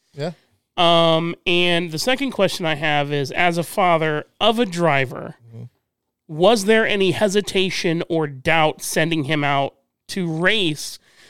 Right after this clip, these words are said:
Speaker 2: Not in, not in junior, well, I guess in junior fast cars, but also in, like, the, the junior Hornets or anything like that. Did you ever have, let's start with that question first. Did you ever have any concern or any doubt that, not that he wouldn't do well, but that he would really fuck himself up potentially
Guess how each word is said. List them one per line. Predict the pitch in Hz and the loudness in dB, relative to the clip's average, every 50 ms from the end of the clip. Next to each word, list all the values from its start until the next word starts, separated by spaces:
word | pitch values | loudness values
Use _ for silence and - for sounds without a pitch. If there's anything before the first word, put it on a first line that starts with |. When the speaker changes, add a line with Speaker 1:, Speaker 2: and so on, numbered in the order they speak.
| _ _ - | _ _ 0
Speaker 2:
Not | 190 190 214 233 | 2 2 4 2
in, | 226 208 190 214 | 2 0 -2 -2
not | 262 285 277 | -2 0 0
in | 247 220 | 0 0
junior, | 175 190 196 190 190 | 0 -2 -2 0 0
well, | 170 165 160 - - | 2 2 2 0 -2
I | 156 | -2
guess | 151 156 143 - | -2 -2 -4 -4
in | 165 151 | -4 -6
junior | 151 156 151 143 | -4 -4 -6 -6
fast | - 151 147 - | -6 -8 -8 -8
cars, | - 151 | -10 -8
but | 147 175 180 | -4 -2 -2
also | 185 185 - - 202 180 175 170 | 0 0 0 -2 -2 -2 -2 -2
in, | - 170 160 156 151 | -4 -4 -4 -4 -4
like, | 151 143 143 143 135 | -4 -4 -4 -4 -6
the, | - 165 143 147 156 151 143 143 135 | -10 -12 -6 -4 -4 -4 -4 -4 -8
the | 139 151 | -8 -10
junior | 143 123 185 175 165 160 156 | -8 -4 -4 -2 -2 -4 -4
Hornets | - - 160 151 151 147 147 139 - | -6 -6 -6 -4 -4 -4 -6 -6 -8
or | 165 | -8
anything | 151 147 135 - 147 | -8 -8 -8 -10 -10
like | 143 139 135 135 | -10 -10 -10 -8
that. | 147 160 151 | -8 -8 -8
Did | 156 156 147 | -8 -8 -4
you | 175 170 | -2 -2
ever | 165 170 175 | -2 -2 -2
have, | 143 156 151 151 147 143 143 131 _ _ _ - - - - _ _ - | -4 -2 -2 -2 -2 -4 -6 -10 _ _ _ -20 -20 -20 -20 _ _ -6
let's | 190 175 - | -4 -2 0
start | - 233 | 0 0
with | 202 185 | 2 2
that | 175 165 156 | 0 0 0
question | - - 165 - - | -2 -4 -6 -6 -6
first. | 165 139 - | -10 -8 -8
Did | - 170 147 | -8 -6 -2
you | 180 202 | 0 0
ever | 226 240 254 233 | 2 2 0 0
have | 190 214 208 202 196 190 - - - - - - | 0 0 0 0 -2 -4 -8 -14 -20 -14 -6 -2
any | 208 202 202 | -2 -2 -2
concern | - 180 165 151 - - - 208 196 208 202 208 - | -2 -4 -4 -4 -4 -2 0 0 2 2 2 0 -2
or | 175 180 | -2 -2
any | 180 170 170 165 | -2 -2 -2 -2
doubt | 151 147 170 165 170 165 160 160 - _ - | -2 0 2 2 2 2 0 0 -4 _ -12
that, | 156 143 151 143 135 135 135 135 135 - _ _ _ _ - | -8 -4 -2 0 2 2 0 0 -2 -6 _ _ _ _ -4
not | 202 208 247 247 | 0 0 0 2
that | - 240 | 0 0
he | 196 220 | -2 0
wouldn't | 226 214 202 180 151 | 0 0 -2 -2 -2
do | 156 190 190 | -4 -2 0
well, | 185 185 185 175 | 0 0 0 0
but | 165 160 | -2 -4
that | 170 147 | -4 -4
he | - - | -4 -6
would | 190 175 160 | -6 -6 -6
really | 147 143 160 185 196 190 190 175 156 - _ | -6 -4 -2 -2 0 -2 -2 -4 -10 -14 _
fuck | _ - - - 185 165 - - | _ -14 -4 0 0 0 0 -2
himself | 190 170 160 143 - 185 156 139 - | -4 -4 -4 -2 -2 -2 -2 -2 -2
up | - - - | -6 -6 -8
potentially | - 185 - 156 143 131 - - 147 135 135 131 135 | -10 -8 -6 -6 -6 -6 -8 -10 -8 -8 -8 -10 -10